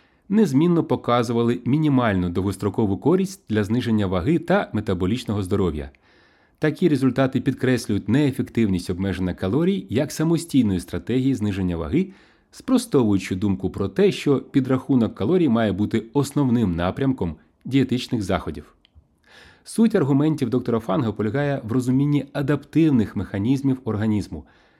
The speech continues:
Він пояснює, що зниження калорійності раціону часто призводить до відповідного зниження енерговитрат організму. Явище відоме як метаболічна адаптація.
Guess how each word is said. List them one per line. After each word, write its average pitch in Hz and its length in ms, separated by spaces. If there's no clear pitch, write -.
Він 113 160
пояснює, 120 540
що 127 320
зниження 113 580
калорійності 117 540
раціону 143 400
часто 143 360
призводить 135 500
до 143 120
відповідного 175 880
зниження 135 540
енерговитрат 117 760
організму. 104 500
Явище 202 640
відоме 127 360
як 143 300
метаболічна 123 760
адаптація. 95 640